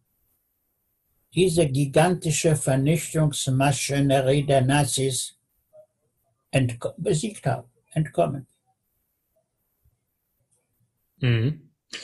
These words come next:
Speaker 2: Dazu passt, äh, dazu passt eine weitere Frage von einem anonymen Zuschauer. Äh, hatten Sie die Möglichkeit, in Ihrer Funktion bei den Nazis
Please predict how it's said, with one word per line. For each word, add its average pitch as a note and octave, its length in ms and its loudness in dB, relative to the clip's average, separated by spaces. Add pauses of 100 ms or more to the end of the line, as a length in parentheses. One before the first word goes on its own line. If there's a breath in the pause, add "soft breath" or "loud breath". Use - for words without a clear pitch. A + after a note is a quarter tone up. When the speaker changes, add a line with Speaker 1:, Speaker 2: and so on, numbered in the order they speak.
(180 loud breath)
Speaker 2:
Dazu C#3 340 0
passt, - 500 -2
äh, D#3 240 0
dazu C#3+ 260 -2
passt D#3+ 280 -2
eine C#3+ 300 2
weitere E3 480 0
Frage D#3+ 580 0
von C#3 240 0
einem C3+ 260 2
anonymen C#3 600 4
Zuschauer. E3 840 0 (640 loud breath)
Äh, C3+ 460 4 (260)
hatten D3+ 320 2
Sie D3 100 6
die C#3 140 6
Möglichkeit, D#3+ 960 4
in D3 100 2
Ihrer D#3 300 4
Funktion C3+ 920 4
bei D3+ 140 4
den C3 160 6
Nazis D#3 960 2